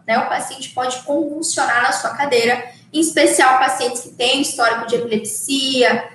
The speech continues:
histórica pregressa de convulsão e por aí vai, certo?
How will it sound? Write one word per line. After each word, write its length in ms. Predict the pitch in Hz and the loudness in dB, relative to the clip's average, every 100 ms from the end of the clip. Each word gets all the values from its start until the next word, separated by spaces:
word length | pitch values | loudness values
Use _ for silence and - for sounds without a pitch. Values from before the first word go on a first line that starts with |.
| - | -10
histórica 480 | - - 262 254 254 | -6 2 6 6 4
pregressa 560 | - 233 233 262 254 - | 0 2 6 6 4 0
de 100 | 220 | -4
convulsão 1120 | - 226 214 196 - - 277 269 269 254 254 | -8 -4 -4 -4 -4 0 4 4 6 4 2
e 80 | - | -4
por 160 | - 240 | -6 -4
aí 240 | 240 269 | -2 -4
vai, 300 | - - - | -6 -8 -8
certo? 580 | - 226 226 - 311 - | -4 2 4 2 -2 -8